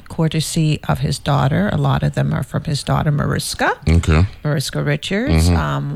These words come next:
Speaker 1: Juanita Woods herself. Um, a large body of the student works came from Lee Rohn, attorney Lee Rohn, who was a great supporter of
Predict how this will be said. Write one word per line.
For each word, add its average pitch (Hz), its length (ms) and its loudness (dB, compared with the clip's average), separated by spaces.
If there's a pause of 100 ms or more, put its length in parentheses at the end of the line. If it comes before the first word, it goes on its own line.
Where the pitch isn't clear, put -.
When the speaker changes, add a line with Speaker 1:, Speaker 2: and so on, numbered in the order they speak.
Speaker 1:
Juanita 147 380 -4
Woods 151 360 -6
herself. 156 680 -2 (500)
Um, 147 840 0
a 156 100 2
large 147 440 2
body 151 360 0
of 151 220 0
the 160 100 0
student 233 580 0
works 240 640 -2 (500)
came 170 300 -2
from 147 340 -4
Lee 165 180 -2
Rohn, 156 360 -2
attorney 151 440 0
Lee 143 180 2
Rohn, 151 560 0 (600)
who 165 520 4
was 160 220 4
a 160 60 6
great 156 300 2
supporter 165 920 -2 (140)
of 147 720 0